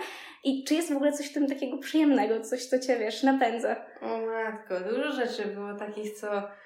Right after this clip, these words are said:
Speaker 2: co mnie napędzały do tego, żeby nadal to robić. Wiadomo, y, żyję w rodzinie pełnej motoryzacji. Mój tata jest mechanikiem,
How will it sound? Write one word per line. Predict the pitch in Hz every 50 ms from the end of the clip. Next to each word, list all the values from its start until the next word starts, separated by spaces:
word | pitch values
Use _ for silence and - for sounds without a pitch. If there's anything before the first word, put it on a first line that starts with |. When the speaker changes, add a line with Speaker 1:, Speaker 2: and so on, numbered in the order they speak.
| - - - - _ _ _
Speaker 2:
co | - 196 190
mnie | 202 214 208 208 196 202 - 220
napędzały | 220 214 214 - 226 214 214 214 208 208 220 220 214
do | 208 208
tego, | 220 214 208 214 220
żeby | 214 208 208 202 214 214 214 208 202
nadal | 196 208 208 214 208 214 214 214
to | 226 208
robić. | 196 202 202 208 220 214 - - -
Wiadomo, | 220 226 226 226 214 208 214 208 208 202 202 190
y, | - - - 190 196 196 196 196 190 185 - - - - - - 208
żyję | 214 214 226 233 233 226
w | 220 214
rodzinie | 220 220 220 220 220 220 226 220 220 220 220 220 -
pełnej | 220 214 220 220 220
motoryzacji. | 220 220 214 233 220 220 220 220 247 220 220 - - 180 175
Mój | 175 180
tata | - 196 190 190 190
jest | 185 185 185 185 185 - 208
mechanikiem, | 196 196 202 196 185 185 185 190 190 - 240 220 220 220 220 220